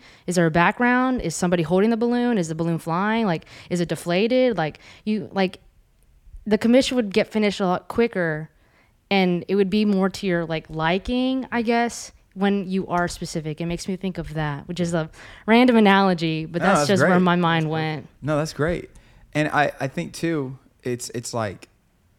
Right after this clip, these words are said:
Speaker 2: why, whenever you are that way with your prayer, um, you're tethering yourself even more to God to say, like, you can take care of even these detailed,
Speaker 1: Mm-hmm.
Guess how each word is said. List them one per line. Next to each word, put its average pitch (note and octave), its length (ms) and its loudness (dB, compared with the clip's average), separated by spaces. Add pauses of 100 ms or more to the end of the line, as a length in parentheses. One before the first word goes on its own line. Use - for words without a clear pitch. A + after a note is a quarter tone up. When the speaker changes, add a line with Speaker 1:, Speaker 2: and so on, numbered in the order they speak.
(160)
Speaker 2:
why, C#3 240 -6 (460)
whenever D3 320 0
you B2 280 -4
are B2 360 -2
that A2 300 -6
way G2+ 560 -8 (300)
with G#2 160 -12
your F#2+ 120 -12
prayer, - 640 -8 (520)
um, G2+ 500 -8 (580)
you're C3 120 -2
tethering C3+ 440 -2
yourself A2+ 560 -6
even A#2 320 -6
more A2+ 580 -6 (300)
to B2+ 120 -8
God G2 540 -6 (560)
to A2+ 100 -8
say, A2+ 300 -2
like, G2 260 -10
you A2 280 -6
can A2 180 -8
take G#2 260 -10
care G#2+ 300 -4
of G2 220 -10
even A#2 600 -6
these G2 300 -8
detailed, G#2+ 720 -8
Speaker 1:
Mm-hmm. E3 360 -12